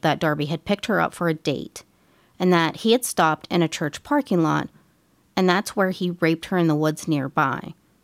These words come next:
The crime occurred in the time between his arrest for trespassing and the murder of Alina.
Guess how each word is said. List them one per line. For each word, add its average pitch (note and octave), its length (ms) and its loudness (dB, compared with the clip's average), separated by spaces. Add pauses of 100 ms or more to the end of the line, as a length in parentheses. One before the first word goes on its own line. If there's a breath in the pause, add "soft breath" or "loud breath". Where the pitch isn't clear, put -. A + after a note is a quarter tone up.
(240)
The F3 80 -2
crime B3+ 320 2
occurred E3+ 460 0
in F#3+ 160 2
the F#3+ 80 2
time F3+ 320 2
between F#3+ 380 0
his B3+ 180 -2
arrest F#3 340 0
for - 180 -4
trespassing - 920 -4 (360 soft breath)
and G3 300 4
the F#3 80 4
murder E3+ 340 4
of E3 200 -2
Alina. E3 520 -2